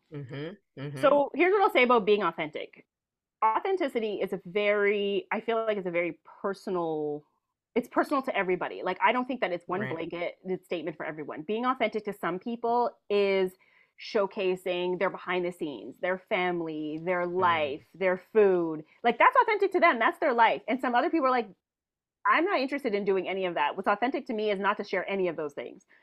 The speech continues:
Speaker 2: So you definitely
Speaker 1: Right.
Speaker 2: wanna identify what's authentic to you. I like to say, like, don't put anything online that you wouldn't put on a billboard.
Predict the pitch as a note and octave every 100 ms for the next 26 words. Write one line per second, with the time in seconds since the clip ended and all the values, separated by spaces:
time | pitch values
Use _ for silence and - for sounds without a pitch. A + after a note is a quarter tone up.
0 | _ _ C4+ C4+ C4+ D4 B4 G4 D4 C4
1 | B3 A#3 B3+ A#3 G3+ A3+ B3+ A#3+ A3 A3+
2 | F3 - F3+ D#3+ C3 - _ - - -
3 | G#3+ B3 C#4+ F#4+ C#4+ B3 A#3 - - A#3
4 | D4+ G#4 G3+ A#3 C#4 D#4 C4+ C4+ C#4 D4+
5 | - _ _ _ _ _ _ G#3+ A3 A3
6 | G3 A3+ B3+ G#3 G3+ A3 A3 G#3+ F#3 E3+
7 | E3 D3 G#2+